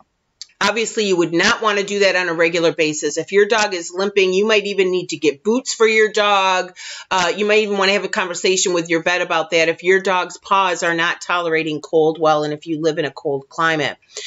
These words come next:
Now, there's an interruption in our article here, so I'm going to interrupt the, uh, video with it briefly. I'm going to give you an invitation in the description box to go ahead and sign up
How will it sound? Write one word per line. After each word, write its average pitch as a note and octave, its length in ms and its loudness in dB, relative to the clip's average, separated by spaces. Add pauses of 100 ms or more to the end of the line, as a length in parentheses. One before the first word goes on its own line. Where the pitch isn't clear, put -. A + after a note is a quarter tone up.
(220)
Now, B3 140 4
there's C4 220 0
an C4+ 80 -2
interruption C4 600 2
in G#3+ 120 2
our G3+ 140 2
article A3 420 0
here, G#3 220 4
so G#3 140 -2
I'm G3 80 -2
going G3 160 2
to - 120 0
interrupt G#3 340 2
the, F#3 180 -4
uh, F3 360 0
video A#3 300 4
with F#3 220 0
it - 160 0
briefly. G#3 440 0
I'm G3+ 80 -2
going C#4 140 2
to D#4 60 -2
give C4+ 180 0
you C4 160 2
an G#3+ 80 4
invitation G#3+ 640 2
in G3+ 80 2
the G3 100 0
description G#3+ 520 -2
box F#3+ 260 -2
to - 80 -18
go A3+ 140 2
ahead B3+ 160 0
and G3+ 80 -6
sign G3+ 360 -2
up F#3+ 300 -2